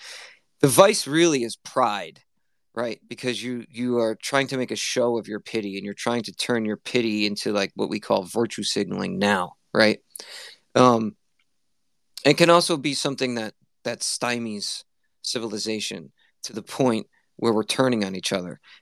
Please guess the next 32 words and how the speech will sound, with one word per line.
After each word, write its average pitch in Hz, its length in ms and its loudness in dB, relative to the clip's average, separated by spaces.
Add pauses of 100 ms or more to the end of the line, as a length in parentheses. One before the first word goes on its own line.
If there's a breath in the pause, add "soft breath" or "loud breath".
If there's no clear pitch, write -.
(100)
And 104 140 -2
turning 170 300 8
on 131 120 8
each 113 160 -2
other 120 180 4
is 107 120 -4
going 110 220 -2
to - 100 -10
be 104 100 -2
a 101 60 -2
theme 104 420 -6 (100)
that's 107 200 0
gonna 104 160 0
come 107 200 0
up - 160 -2 (160)
soon 101 360 0 (140)
as 104 160 0
well. 104 300 2 (520 soft breath)
Uh, 101 300 4 (440 soft breath)
because 120 300 2
egalitarianism, 120 1040 0
in 104 80 -10
order 113 260 -6
to 113 220 -4
have 123 300 6
pity 156 280 4
on 123 180 0
those 123 240 -2
with 120 180 -8
less 127 340 4
and 110 260 -6
to, 104 300 -8